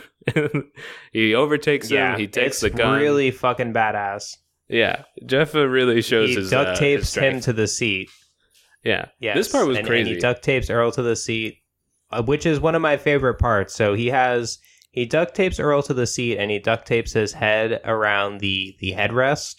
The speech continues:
Speaker 2: and, uh, Jeff starts just accelerating the truck and slamming on the brakes.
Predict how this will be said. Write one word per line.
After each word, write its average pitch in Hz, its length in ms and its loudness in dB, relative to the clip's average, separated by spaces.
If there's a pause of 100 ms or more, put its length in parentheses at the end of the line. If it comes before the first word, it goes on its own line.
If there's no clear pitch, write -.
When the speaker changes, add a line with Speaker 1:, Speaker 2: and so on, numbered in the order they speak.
(680)
Speaker 2:
and, 104 280 0
uh, 98 180 2
Jeff 113 340 0
starts 113 380 -2
just - 240 -2
accelerating 117 840 2
the 104 100 2
truck 101 400 0
and 92 180 -4
slamming 104 680 0
on 98 140 2
the 95 80 -2
brakes. 92 680 -4